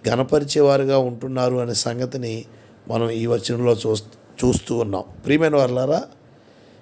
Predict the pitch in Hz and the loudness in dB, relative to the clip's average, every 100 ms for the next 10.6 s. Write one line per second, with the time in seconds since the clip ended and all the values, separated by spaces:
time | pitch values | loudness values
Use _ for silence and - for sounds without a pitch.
0 | - _ - 151 151 143 190 202 180 151 | -20 _ -2 2 2 2 2 2 2 0
1 | 131 139 123 120 147 - - - - - | 2 0 -2 -4 -10 -18 -20 -20 -20 -18
2 | - 120 123 135 135 131 143 160 160 151 | -2 2 4 2 2 0 2 0 0 0
3 | 143 135 131 131 151 139 - 131 113 123 | -2 -2 -2 -2 -2 -2 -2 -4 -2 -2
4 | 123 135 135 113 120 - - 113 117 120 | 0 0 0 -2 -4 -12 -6 -2 0 0
5 | 110 117 131 156 156 147 143 143 151 139 | 0 0 2 2 4 4 4 2 2 0
6 | 127 120 131 107 120 - 107 92 82 - | 0 -6 -8 -4 -4 -2 -4 -4 -6 -6
7 | - 113 117 113 104 90 80 - - - | 0 2 0 -4 -4 -4 -6 -12 -14 -20
8 | - - 123 143 147 147 143 143 143 170 | -16 -2 2 4 4 4 2 -2 -2 -4
9 | 143 127 127 - 123 127 127 127 123 120 | -2 -2 -4 -6 -2 0 -2 -2 -4 -4
10 | 120 113 110 107 113 | -6 -6 -6 -6 -10